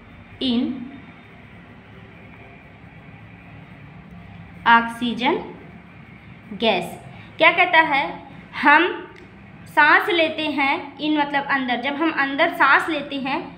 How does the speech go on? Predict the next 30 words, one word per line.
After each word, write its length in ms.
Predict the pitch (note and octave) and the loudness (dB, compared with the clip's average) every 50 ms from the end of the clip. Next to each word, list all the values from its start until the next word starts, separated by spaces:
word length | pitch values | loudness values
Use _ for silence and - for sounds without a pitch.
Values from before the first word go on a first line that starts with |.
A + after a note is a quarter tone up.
| - - - | -14 -8 -4
तो 60 | C#4 | -2
हम 180 | C4+ D4 C#4+ | -2 0 0
कौन 260 | C#4 C#4 C#4 D4 E4 D#4+ | 2 4 4 6 6 4
सी 100 | E4+ D4+ | 2 4
गैस 240 | D#4 D#4+ E4 D#4+ | 6 6 6 6
लेते 220 | E4 E4 D#4+ E4 E4+ | 4 2 2 2 0
हैं? 280 | E4+ E4 A4+ A4+ - - | -2 0 0 -2 0 4
ऑक्सीजन 600 | - B3 B3 B3 - - B3 A3 A#3+ A#3+ A#3 A3+ | 4 4 4 4 0 -6 -6 -6 -4 -4 -4 -4
गैस। 220 | G#3+ G3 G3+ G3+ - - - - - - - - - | -4 -6 -6 -8 -10 -14 -18 -18 -18 -18 -18 -16 -2
सांस 360 | - D#4 C#4 D4 E4 F4 - | 4 6 8 8 8 6 2
लेते 300 | D#4 C#4+ C4+ C4+ C4+ E4+ | 0 0 0 0 0 -2
समय 300 | D#4+ C#4 D#4+ D4 C#4+ C#4 | -2 0 0 0 2 0
हम 400 | C4+ C4 C#4+ D#4+ G4+ G#4+ - - - | 0 2 2 2 2 0 -4 0 4
ऑक्सीजन 600 | B3+ C4 B3+ B3+ - B3+ A#3+ A#3 G#3+ C4+ C4+ B3 | 4 4 4 2 -6 -10 -8 -6 -4 -4 -4 -2
गैस 320 | G#3 G#3 G#3+ C#4+ F4 - | -2 -2 -2 -2 -2 -4
अंदर 480 | - - G#3+ G#3+ A3 A3 C#4+ G4 - - - - - - - A3 | -6 -6 -4 -4 0 0 0 0 0 -4 -12 -18 -20 -18 -12 -6
लेते 420 | G#3+ A#3 A3+ A3 - - G3+ G3 | -2 0 0 0 0 0 -4 -6
हैं, 540 | F#3+ - F3 E3 D#4 - - - - - G#3 | -8 -6 -8 -8 -10 -10 -14 -16 -18 -12 -8
ये 120 | A3+ A#3 | -4 -2
बताता 420 | A3+ A3+ G3+ F3 F#3 F3+ F#3 G3+ G#3 | 0 0 0 2 2 0 2 2 -2
है 180 | G#3 A#3+ C4 | -2 -2 -6
कौन? 360 | B3+ C4 C#4 E4+ G#4 - - - - - - - | -4 -2 -2 -2 -2 -4 -12 -16 -18 -18 -14 -8
रमन 380 | A3 A3+ B3 B3 A#3+ A3+ G#3 F#3+ | -2 2 4 4 4 2 0 -2
बताता 380 | F#3+ F3 E3+ E3 D#3+ - F3 | -4 -4 -4 -4 -4 -4 -4
है। 260 | F3 E3+ - F3 - - - - - - - - - - - - - - - - - - - - - - - - - - - - - - - - | -8 -8 -8 -14 -16 -16 -18 -20 -20 -20 -18 -16 -16 -18 -18 -18 -20 -20 -20 -18 -18 -18 -18 -18 -20 -20 -20 -20 -20 -20 -20 -20 -20 -20 -6 2
फिर 240 | - F#4 G4 - - | 4 6 6 6 6
टीचर 360 | F#4+ E4+ D#4+ - F#4 F#4+ F#4+ | 4 4 4 6 6 4 4
कहते 300 | F#4+ F#4+ E4+ - D#4 D#4 | 4 2 2 2 2 0
हैं, 500 | D4+ D4 D4 C#4+ D4+ D#4+ D4 - - - - A#3+ B3+ | 0 2 2 2 0 0 -2 -6 -10 -10 -8 -4 2
"राइट।" 420 | D4 D#4 D4+ D4+ C#4+ C#4 - - | 4 6 6 6 4 2 -4 -6